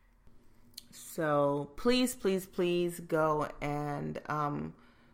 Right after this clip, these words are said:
map your pleasure with your journal, with your partner, with your friends, with your sisters, with your community.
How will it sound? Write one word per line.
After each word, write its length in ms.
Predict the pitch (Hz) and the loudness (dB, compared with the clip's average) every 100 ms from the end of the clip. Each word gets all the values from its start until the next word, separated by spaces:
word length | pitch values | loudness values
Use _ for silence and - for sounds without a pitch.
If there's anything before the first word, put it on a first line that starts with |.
| _ _ _ _ - | _ _ _ _ -2
map 360 | 196 240 254 | 4 4 4
your 120 | 214 190 | 0 0
pleasure 400 | 190 151 156 143 | 0 0 0 0
with 200 | 147 147 | -2 -2
your 100 | 147 | -2
journal, 460 | 180 190 190 185 | 0 2 2 2
with 200 | 165 160 | 2 0
your 60 | 156 | -4
partner, 420 | - 190 170 165 | -2 0 0 0
with 220 | 165 160 | 0 -2
your 100 | 139 | -4
friends, 600 | - - 175 170 156 156 | -6 -2 0 0 -2 -4
with 140 | 151 160 | -6 -6
your 140 | 131 | -6
sisters, 720 | - - 202 196 - 151 165 | -8 -6 -6 -4 -2 -2 -2
with 180 | 156 165 | -6 -4
your 140 | 165 | -4
community. 800 | - - 147 156 151 - - - | -4 -2 0 2 2 0 -4 -8